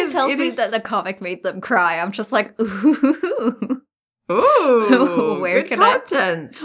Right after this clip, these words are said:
Speaker 2: where can I get my hands on that one? <laughs>
Speaker 1: Uh, so I have been meaning to read it for a while, and, uh, now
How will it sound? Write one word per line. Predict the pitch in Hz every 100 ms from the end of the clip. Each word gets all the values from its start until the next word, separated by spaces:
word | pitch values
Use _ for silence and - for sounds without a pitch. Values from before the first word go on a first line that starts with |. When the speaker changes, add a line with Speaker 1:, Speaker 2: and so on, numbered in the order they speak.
| 254
Speaker 2:
where | 180 180
can | 196
I | 180
get | 196 185
my | 190
hands | 208 196 196 190
on | 170 156 151 143
that | - -
one? | 165 117 - 392 370
<laughs> | - - _ _ _ _ _ _ _ _ _ -
Speaker 1:
Uh, | 226 175 160 151 143 120 107 - _ _ _ _ -
so | - - 196 180 165 160 - -
I | 170 175 175 175 165 170 - _ _ _ _ -
have | 233 262 254
been | 254
meaning | 240 220 214
to | 214 214
read | 170 156
it | 147 -
for | 170
a | 139
while, | 113 104 85 90
and, | 175 160 147 143 143 - _ _
uh, | 165 156 139 135 165 _ _ _ _ - -
now | 208 180 170 165 165 160 160 165